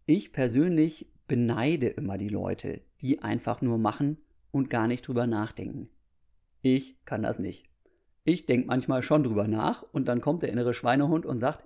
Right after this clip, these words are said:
„Jan, was soll denn der Quatsch jetzt eigentlich?“ Grundsätzlich ist aber auch klar, habe ich solche Motivationslöcher meistens ganz gut in den Griff bekommen.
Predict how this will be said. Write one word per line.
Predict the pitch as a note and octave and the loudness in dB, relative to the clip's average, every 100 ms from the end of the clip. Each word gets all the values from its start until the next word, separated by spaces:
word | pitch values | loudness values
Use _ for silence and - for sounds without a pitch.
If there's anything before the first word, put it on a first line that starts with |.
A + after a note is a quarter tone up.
| - | -4
„Jan, | C3 C3 | -4 -2
was | C#3 | -6
soll | - C#3+ | -6 -6
denn | G2 | -6
der | - | -10
Quatsch | - - - | -14 -16 -16
jetzt | - - | -20 -16
eigentlich?“ | - - - _ _ _ _ _ _ _ _ _ _ _ _ _ _ _ - | -14 -16 -18 _ _ _ _ _ _ _ _ _ _ _ _ _ _ _ 2
Grundsätzlich | E3 B3 B3 D3+ - - G#3+ A#3 - - _ | 6 6 6 4 4 0 0 0 -4 -20 _
ist | D3+ F#3+ | -2 0
aber | - A2+ - | 0 2 2
auch | D#3 D#3 | 2 0
klar, | - D#3+ E3 E3 - _ _ _ _ _ - | 0 4 4 2 -8 _ _ _ _ _ 2
habe | B2 D3 | 4 4
ich | B2 | 4
solche | B2 D#3 D3 | 2 2 2
Motivationslöcher | C3+ C3+ A2+ - B2+ D#3+ C3+ C#3+ C3+ | 0 0 -2 0 0 0 -2 0 0
meistens | A#2+ A#2+ G3 D3+ - | 2 0 0 -4 -2
ganz | D#3+ C3+ | -4 -4
gut | - | -6
in | A#2+ | -4
den | A2+ | -2
Griff | F#2 - | -4 -6
bekommen. | A#2+ G#2+ C3+ G3 | -6 -2 -2 -4